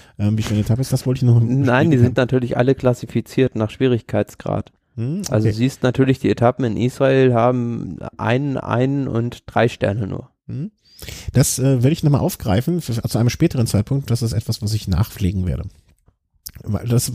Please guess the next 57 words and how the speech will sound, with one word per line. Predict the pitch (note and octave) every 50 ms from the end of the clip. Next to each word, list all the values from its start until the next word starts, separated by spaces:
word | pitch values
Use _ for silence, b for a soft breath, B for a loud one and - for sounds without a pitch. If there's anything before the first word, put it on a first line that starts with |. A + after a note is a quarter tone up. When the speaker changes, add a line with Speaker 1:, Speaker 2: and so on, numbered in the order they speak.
| A#2+
Speaker 1:
das | B2 C#3+ - -
war | B2+ D3+
mir | F3 E3
nicht, | D#3 D#3+ - - -
also | B2 A2+ B2
ich | - C#3
habe | - -
diese | - C3+ B2+ A2+
Grafik, | - G2+ - - C#3 - - b b b b b b b b b _ A#2
äh, | A2+ A2+ A#2
mir | A#2+ A#2+ A#2
noch | A#2 B2
nicht | B2+ B2
so | A2 A2+ D3
genau | E3+ C#3+ A2+ E2+
angeschaut | D#2 G2+ G#2+ - - B2+ - -
und | A#2+ A#2
jetzt, | A#2 - -
äh, | - G#2+ G#2+ F#2+ A2 A#2 - -
wird | - A2+ C#3+ - -
mir | D3
einige, | - C#3 D#3 C3+ G#2+ C3
jetzt | E3+ -
wird | - G#3 F#3+ F#3+
einiges | G#3 A#3 A3 -
klarer, | - - C#3+ D3 D#3 C#3+ A2 - G2+ - _ _ _
<laughs> | _ _ _
sozusagen. | - - G#2+ - A2 - - C3 B2 - F#2+ G#2+
Speaker 2:
Ja, | B2+ C#3+ D3
klar. | - - F#3+ F3 C#3 - - D3 C#3
Also | A#2+ B2
du | A#2 A#2+
kannst | A2+ - C3+ C#3 C#3+ - - -
ja, | C3 B2+ B2+ B B B B B B B B B _
kannst | A#2+ A#2+ B2 - - -
ja, | B2 A#2+ A#2+ A#2+ A#2 A2+ A2+
ähm, | A2+ A2+ A2+
sehen, | A2 A2+ A#2+ C3 C3+ C3+
diese | B2 A#2 A2+ A#2+ A#2 A#2 A2+ A2+ A2 - - -
Etappen, | - G#2+ - A#2 - - C3+
die | A#2+ A2+
wir | A2+
gerade | - A2 A2 A2+ B2
angesprochen | A#2 A#2+ B2 B2 A#2+ - - - A#2+ B2 B2 A#2+ A#2 A#2
haben, | A2+ A2+ A#2 A#2 A#2 A2+ A2 -
ähm, | - A2 A2 G#2+ G#2+ G#2+ G#2
die | A2+ A2
Prato-Nevose-Etappe | - - - A2 A2 - A#2 A2+ A2 G#2+ A#2 A2+ A#2 - A#2 G#2+ - A#2 A2 - A2
hat | G#2+ -
vier | - - C3 C#3
Sterne | C3+ - - C3 B2+ B2
und | A2+ G#2 - A#2+
die | A#2
beiden | - A2+ A2+ A2+ A2
danach | G#2+ G#2+ G#2+ G#2+ A2 A2+
fünf | - - A2+ A2+ A2 -
Sterne. | - - - - - - A#2+